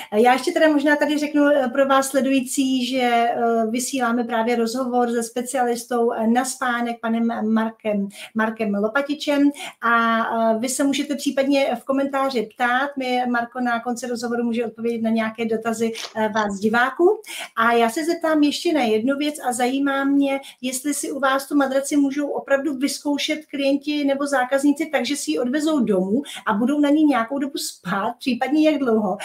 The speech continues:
a od jaké finanční, jakoby, od jaké ceny té madrace tuto službu poskytujete, nebo poskytujete to i na madraci,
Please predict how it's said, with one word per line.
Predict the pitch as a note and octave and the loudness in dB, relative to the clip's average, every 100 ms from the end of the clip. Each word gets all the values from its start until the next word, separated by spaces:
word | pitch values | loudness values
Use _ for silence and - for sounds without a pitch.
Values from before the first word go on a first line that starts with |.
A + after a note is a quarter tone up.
| - - | -8 -4
a | B3 | 0
od | B3 | 2
jaké | C#4+ D4 D#4 D4+ | 2 2 -2 0
finanční, | C4+ C4+ - - D4 C#4+ | 0 2 0 4 4 4
jakoby, | C4+ C#4 C#4+ C#4+ - | 2 -2 -2 -4 -4
od | B3 | 0
jaké | C4+ C4+ D#4 D#4 | 2 2 -2 0
ceny | F4 G4+ | 0 0
té | D#4 B3 | 2 2
madrace | A#3+ A3 A3+ B3+ | 2 0 -4 -4
tuto | A3+ A#3 A#3+ | -6 0 0
službu | A3+ A#3+ G#3+ A#3 | 0 -2 -2 -4
poskytujete, | G#3 G#3 C4+ A#3+ G#3+ G#3+ | -6 -4 -4 0 0 0
nebo | G#3 A3 | -2 -2
poskytujete | - - A#3 A3+ A3 | -4 -8 -4 -2 -2
to | A3+ A3+ | -4 -4
i | A3+ | -2
na | G#3 | 0
madraci, | G#3 G#3+ - A#3 | -2 -2 -2 -4